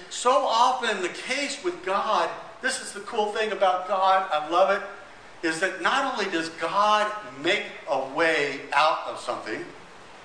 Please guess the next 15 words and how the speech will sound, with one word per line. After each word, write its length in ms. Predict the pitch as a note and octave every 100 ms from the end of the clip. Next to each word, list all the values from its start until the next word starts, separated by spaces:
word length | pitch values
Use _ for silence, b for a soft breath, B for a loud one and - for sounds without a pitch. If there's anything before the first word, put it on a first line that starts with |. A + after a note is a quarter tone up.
| - - -
he 80 | C#3
provides 480 | C3+ B2+ B2 - D3
a 80 |
way 160 | D3 C3+
out, 220 | G#2 F#2+ - - - - - - - - - - - - - - - - -
but 180 | E3 E3
he 100 | A3+
also 580 | F#3+ F#3+ F#3+ F3+ D#3+ - - - -
provides 420 | D#3 C#3+ D#3 D#3
a 60 | -
benefit. 500 | D3+ F3 F3+ B2+ A2+
It's 120 | A2+
kind 240 | D3 C#3
of 100 | C#3
the, 180 | C3 B2